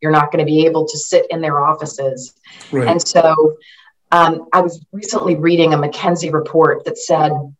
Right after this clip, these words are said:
Speaker 1: something like seventy percent of businesses, uh, who have been approaching relationship building and customer and client relationship building and sales, if you will,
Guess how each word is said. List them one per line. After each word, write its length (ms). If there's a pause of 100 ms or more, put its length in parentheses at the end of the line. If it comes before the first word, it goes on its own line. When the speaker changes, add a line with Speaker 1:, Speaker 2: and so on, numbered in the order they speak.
(640)
Speaker 1:
something 420
like 280
seventy 500
percent 680 (440)
of 360
businesses, 920 (500)
uh, 200
who 220
have 260
been 360
approaching 880 (120)
relationship 760
building 600
and 260
customer 520
and 120
client 460 (240)
relationship 720
building 420
and 100
sales, 540
if 140
you 80
will, 400